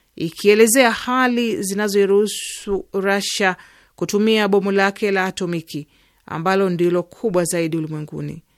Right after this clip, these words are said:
Doktrini hiyo ilipunguza kiwango hitajika cha dharura ya matumizi ya silaha hizo na kumpa Putin chaguo la kujibu hata shambulio la kawaida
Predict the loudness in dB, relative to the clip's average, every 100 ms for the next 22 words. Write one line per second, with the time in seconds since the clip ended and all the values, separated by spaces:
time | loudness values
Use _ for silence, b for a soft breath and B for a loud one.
0 | _ _ _ _ _ -2 0 2 0 0
1 | 2 2 2 2 2 0 0 0 0 0
2 | 0 -2 0 0 0 -4 -6 -6 -2 -2
3 | -4 -6 -6 -4 -2 0 0 2 0 B
4 | B B -4 -2 -2 0 0 0 0 0
5 | 0 -2 -2 -2 -4 -4 -4 -8 b b
6 | b b b -10 -8 -2 -2 0 -2 0
7 | -2 0 -2 -4 -2 -2 2 6 6 6
8 | 4 0 -2 0 0 0 -4 b b b
9 | -2 0 2 0 -4 -4 -4 -2 0 0
10 | -2 -4 -2 0 0 -4